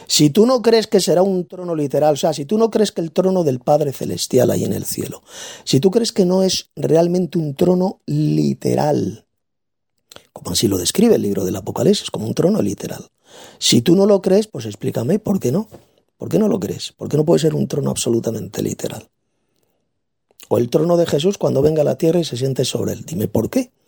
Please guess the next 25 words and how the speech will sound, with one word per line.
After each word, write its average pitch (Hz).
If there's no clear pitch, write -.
¿Por 117
qué 147
no 180
puede 180
ser 190
un 196
trono 240
absolutamente 165
literal, 107
glorioso, 123
resplandeciente? -
Y 120
delante 147
de 196
él 220
van 202
a 185
ser 185
puestas 233
todas 170
las 165
naciones -
de 180
la -
tierra. -